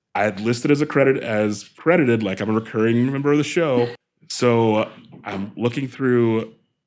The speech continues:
um, I M D B's casting notices, and I see a notice for a management company looking for actors to represent. And I submit my resume and my I M D B link saying it's credited,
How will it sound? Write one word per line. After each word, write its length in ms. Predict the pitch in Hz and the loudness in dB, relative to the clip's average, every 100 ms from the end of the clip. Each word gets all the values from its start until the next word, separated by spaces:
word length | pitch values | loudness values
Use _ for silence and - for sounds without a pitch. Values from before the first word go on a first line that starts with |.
| _ _ 98 | _ _ -8
um, 380 | 92 92 92 - | -4 -4 -4 -6
I 140 | 101 | -4
M 80 | 113 | -2
D 80 | 110 | 0
B's 200 | 107 110 | 0 -2
casting 440 | - 139 - 127 | -4 -4 -4 -4
notices, 420 | 104 104 113 98 | -4 -4 -6 -8
and 100 | 78 | -8
I 100 | 101 | -8
see 200 | 101 113 | -6 -4
a 40 | 107 | -2
notice 400 | 104 104 107 - | -2 -2 -4 -4
for 480 | - 104 98 92 - - _ - | -4 -2 -2 -4 -10 -20 _ -14
a 60 | |
management 500 | 101 120 196 170 107 | -6 0 0 0 -6
company 320 | - 95 107 113 | -8 -8 -4 -2
looking 280 | 101 117 | -2 -6
for 160 | 117 123 | -4 -2
actors 440 | 139 214 - 95 | -2 -4 -4 -6
to 80 | - | -4
represent. 540 | 101 90 87 90 - _ _ _ _ | -6 -6 -12 -14 -16 _ _ _ _
And 280 | - 107 107 | -6 -2 -2
I 100 | 104 | -2
submit 520 | 107 - 101 101 123 | -2 -2 0 2 0
my 120 | 117 113 | 2 2
resume 600 | 143 196 165 123 117 131 | 4 4 2 0 0 0
and 120 | 117 | 0
my 140 | 107 92 | -2 -2
I 60 | |
M 100 | 104 | -2
D 120 | 113 120 | 0 2
B 160 | 185 | 4
link 240 | 151 131 - | 4 2 0
saying 320 | - 123 120 | 2 2 2
it's 120 | 117 | -2
credited, 640 | - 202 220 127 127 220 | -2 0 2 2 2 0